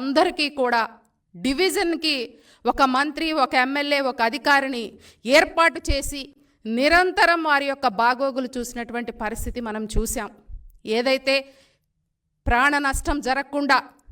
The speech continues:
ఏదైతే మనము ఆస్తులు కోల్పోయినా సంపాదించుకోవచ్చు, కానీ ప్రాణం పోతే ప్రతి ఒక్కరికి ప్రాణం విలువైనది. కాబట్టి అటువంటి పరిస్థితులు సంభవించకుండా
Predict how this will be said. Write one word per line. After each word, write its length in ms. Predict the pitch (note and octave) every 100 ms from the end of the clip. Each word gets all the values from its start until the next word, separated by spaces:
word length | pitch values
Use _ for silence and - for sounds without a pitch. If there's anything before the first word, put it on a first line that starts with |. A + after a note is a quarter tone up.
| - G#3+
ఏదైతే 320 | B3 C#4 C#4 C4+ C4+
మనము 220 | C4 C#4 A#3 C4+
ఆస్తులు 320 | - E4+ D4+ C#4+
కోల్పోయినా 440 | C#4 C4+ C4+ B3+ C4
సంపాదించుకోవచ్చు, 840 | A#3 A3+ A3+ A3+ A3 G#3 G3+ G3+ G3+ - _ _ -
కానీ 300 | B3 C#4+ D4+ D4+
ప్రాణం 360 | C#4 C#4+ D#4+ D#4+ D#4+
పోతే 280 | D4 D4 D4 C4+ D4 - _ _ -
ప్రతి 240 | A#3+ C#4+ B3+
ఒక్కరికి 380 | B3+ D4+ C#4+ C#4 C4+
ప్రాణం 320 | A#3+ B3+ C#4 B3+
విలువైనది. 500 | A3+ B3 A3+ G#3 F3 - _ _ _ -
కాబట్టి 300 | B3+ D#4 D#4
అటువంటి 360 | C4+ E4 E4 C4 -
పరిస్థితులు 480 | C#4 D4+ - E4+ D#4 C#4+
సంభవించకుండా 840 | C4 C4+ D#4 D4+ C#4+ D4 C4+ C4